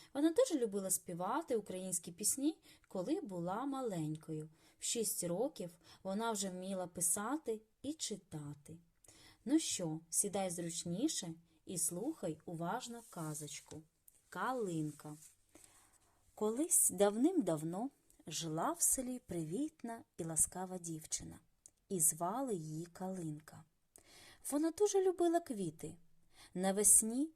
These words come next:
як завжди, Калинка пішла в ліс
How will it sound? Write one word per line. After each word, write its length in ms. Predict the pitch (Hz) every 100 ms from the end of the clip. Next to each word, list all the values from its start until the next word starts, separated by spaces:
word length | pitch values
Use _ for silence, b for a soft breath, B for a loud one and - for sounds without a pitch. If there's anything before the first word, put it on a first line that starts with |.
| -
як 280 | 175 185 165
завжди, 600 | 180 165 160 165 220 262 - b b b b
Калинка 500 | 208 254 392 359 202
пішла 400 | 190 - 180 170
в 80 |
ліс 440 | 170 220 330 -